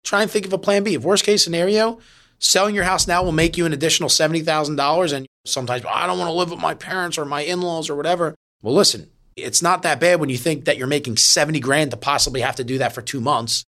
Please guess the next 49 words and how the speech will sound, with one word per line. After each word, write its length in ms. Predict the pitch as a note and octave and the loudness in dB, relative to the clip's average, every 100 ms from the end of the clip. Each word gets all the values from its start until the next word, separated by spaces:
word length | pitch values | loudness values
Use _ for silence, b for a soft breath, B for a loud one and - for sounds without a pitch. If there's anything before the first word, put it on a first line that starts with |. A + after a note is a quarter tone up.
| - | 0
And 100 | F#3 | 2
by 140 | F#3 | 2
the 80 | E3+ | 2
way, 180 | F#3+ F#3 | 2 4
being 240 | E3 E3 | 2 0
a 40 | C#3 | 0
non-contingent 680 | C#3+ D#3+ E3 D#3 E3+ E3 | 0 0 -2 -2 -2 0
buyer 240 | E3 E3+ E3+ | 0 0 0
in 80 | |
this 160 | E3 - | 0 0
market 340 | D#3+ E3 F#3 | 0 0 0
is 100 | D3+ | -2
gonna 180 | B2 C3+ | -2 -4
be 160 | A#2+ B2+ | -2 -2
way 340 | A#2 C3 C#3+ | -2 0 2
stronger 440 | C3+ - C3 C3 A#2+ | 2 0 -2 0 -4
of 80 | A#2 | -2
an 100 | A#2+ | -4
offer 240 | B2 C3+ | -4 -4
than 160 | A#2+ A#2+ | -4 -4
you 100 | A#2+ | -4
being 220 | B2+ A#2 | -4 -4
a 60 | |
contingent 480 | G#2+ G2+ - A#2+ A#2 | -6 -10 -8 -8 -6
under 180 | A#2 A#2+ | -6 -6
contract 420 | C3+ C3+ G#2+ F#2 | -6 -6 -4 -6
buyer. 300 | - D2+ - _ _ - | -6 -8 -10 _ _ -2
And 140 | C#3 | 2
the 80 | C#3 | 4
other 160 | A3+ - | 4 2
thing 180 | E3 | -2
that 100 | C3 | 0
sellers 320 | A#2 C3 B2 A2+ | 0 2 0 -2
wanna 200 | A#2+ A2 | -4 0
do 240 | B2+ B2 | 2 2
is, 180 | A2+ - _ - | 0 -4 _ -2
"Let 220 | D3 A3 | 0 0
me 100 | B3 | -2
find 480 | F#3 - F#3 G3 G#3 | -6 0 2 2 2
a 80 | E3+ | 0
house 320 | C3 B2+ A2 | 0 0 -2
first, 560 | - F3+ A#2+ G#2 - - _ _ - | 0 2 2 0 -4 -6 _ _ -2
and 240 | D#3+ C3 | 0 2
then 160 | D#3 E3+ | 2 2
I'll 140 | D3+ | 2
go 180 | C3+ B2+ | 2 0
on 100 | A#2 | 0
the 60 | A2 | 0
market." 400 | A2+ F2+ - | -2 -4 -8